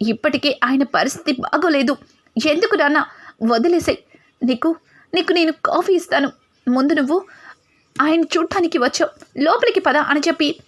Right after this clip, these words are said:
ఇక మాణిక్యాన్నైతే సీత ఉన్న గదిలోకి తీసుకెళ్తాడు. సీత అప్పుడే నిద్రలేచి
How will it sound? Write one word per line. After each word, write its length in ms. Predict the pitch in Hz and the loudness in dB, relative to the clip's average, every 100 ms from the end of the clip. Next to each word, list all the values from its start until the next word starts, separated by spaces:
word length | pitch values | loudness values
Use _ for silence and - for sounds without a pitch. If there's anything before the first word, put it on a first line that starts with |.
| _ - | _ -4
ఇక 160 | 294 294 | -2 2
మాణిక్యాన్నైతే 960 | 294 202 240 311 302 302 302 262 240 - - - _ - - | 2 2 2 0 0 0 2 0 -2 -6 -16 -20 _ -20 -12
సీత 320 | - 392 453 440 | -2 0 2 2
ఉన్న 240 | 330 320 | 2 2
గదిలోకి 480 | 247 214 269 339 320 | 2 2 2 0 0
తీసుకెళ్తాడు. 680 | 320 302 294 294 302 311 - - - - _ | -2 -2 -2 0 0 0 -4 -16 -20 -20 _
సీత 400 | - 247 277 - - | -4 -4 0 -2 -2
అప్పుడే 340 | 262 - 359 330 | -8 -2 0 2
నిద్రలేచి 640 | 226 226 320 311 320 | 2 2 2 0 -2